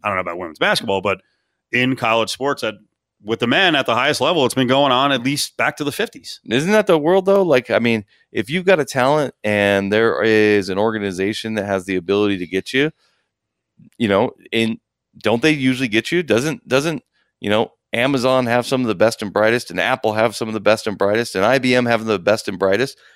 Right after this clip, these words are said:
Speaker 2: And then, of course, there's some that can't be got that way, who say, "I'm gonna build my own thing. I'm gonna, you know, I'm not gonna go the traditional route." And they, you know, become their o-, their own challenger.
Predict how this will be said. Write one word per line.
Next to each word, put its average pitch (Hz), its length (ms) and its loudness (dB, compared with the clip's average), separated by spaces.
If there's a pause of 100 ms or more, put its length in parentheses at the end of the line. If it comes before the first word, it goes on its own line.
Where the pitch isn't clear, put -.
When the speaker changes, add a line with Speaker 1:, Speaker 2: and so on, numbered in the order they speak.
(240)
Speaker 2:
And 113 180 0
then, 123 140 2
of 139 100 0
course, 127 280 0
there's 139 160 -4
some 120 160 0
that 123 140 -4
can't 135 240 -2
be 151 80 -2
got 156 280 0
that 82 200 -2
way, 76 240 -6 (340)
who 104 400 0
say, 110 260 0
"I'm 123 180 2
gonna 131 220 2
build 127 220 2
my 131 160 2
own 180 220 2
thing. 78 240 -4
I'm 107 220 0
gonna, 127 260 2 (100)
you 117 140 -2
know, 101 140 4
I'm 113 100 2
not 131 120 0
gonna 143 160 -2
go 117 160 4
the 95 80 2
traditional 90 540 -6
route." 98 260 0
And 104 160 0
they, 104 220 0 (140)
you 107 140 -6
know, 104 280 -2 (100)
become 113 400 -2
their 120 240 4
o-, 123 240 0
their 110 200 2
own 120 120 4
challenger. 120 580 0